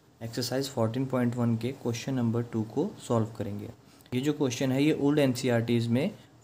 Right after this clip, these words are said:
फ़ोर्टीन पॉइंट वन में दिया गया है और जो न्यू एनसीईआरटीज़ हैं, वहाँ पे एट पॉइंट वन में दिया गया है। हमारा क्वेश्चन है, "Factorize the following expression।" क्वेश्चन नंबर वन में यहाँ दिया गया था, "Factorize the following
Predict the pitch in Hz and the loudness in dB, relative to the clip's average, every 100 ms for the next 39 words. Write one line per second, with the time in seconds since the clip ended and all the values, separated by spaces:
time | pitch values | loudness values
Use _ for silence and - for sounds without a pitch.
0 | - 120 117 151 147 131 120 117 113 123 | -6 -4 -2 -2 2 2 2 2 4 4
1 | 127 110 107 107 110 160 - 117 127 131 | 2 0 0 -2 -2 -4 -4 -4 0 2
2 | 127 143 131 120 123 113 113 110 127 185 | 2 2 2 0 0 0 0 -2 -2 -2
3 | 139 110 107 117 185 - 131 123 123 120 | -2 -4 -4 -2 -2 -4 -6 -6 -4 -4
4 | 117 110 113 165 117 101 101 98 104 113 | -2 -4 -4 -2 -2 -2 -4 -8 -10 -14
5 | - - - - - 117 123 139 156 143 | -16 -16 -16 -18 -10 -2 0 2 2 0
6 | 135 143 120 123 175 131 127 - 135 147 | 2 0 0 0 -2 -4 -6 -2 0 2
7 | 135 131 127 117 135 165 120 117 - 104 | 2 0 2 2 2 0 -6 -8 -8 -8
8 | - 101 117 - - - - _ - 143 | -6 -8 -8 -16 -20 -20 -20 _ -8 -6
9 | 139 185 170 165 156 156 165 180 - - | 0 2 4 6 6 4 4 2 0 -6
10 | 139 131 143 139 131 127 123 147 143 127 | -2 2 4 6 4 4 0 0 0 -2
11 | - 135 135 139 135 127 127 139 | 0 2 2 0 0 2 2 2